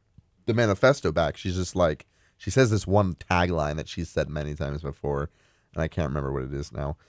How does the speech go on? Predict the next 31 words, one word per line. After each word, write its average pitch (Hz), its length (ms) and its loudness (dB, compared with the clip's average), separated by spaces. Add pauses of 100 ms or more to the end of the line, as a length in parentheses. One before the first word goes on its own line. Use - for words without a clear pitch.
(220)
Um, 78 340 2
and 82 160 -2
Frances 87 360 -2
McDormand's 80 400 -4
character 76 260 -4
calls 76 320 -2
her 71 100 -4
out 73 120 0
on 73 100 -4
that. 71 220 -4
So - 120 0
I 92 60 6
think 104 160 0
there 92 80 2
was 90 80 0
this 85 160 -4
interesting 80 640 -6 (280)
criticism 95 760 0 (220)
of 82 380 4
college, 90 420 2
of, 90 160 2
like, 82 140 -2
these 78 300 -8 (100)
intellectual 80 500 -2
students, 92 580 -2 (500)
but 113 100 8
also, 101 320 8
like, 87 220 2
praise 113 340 2
for - 140 4
them 151 340 2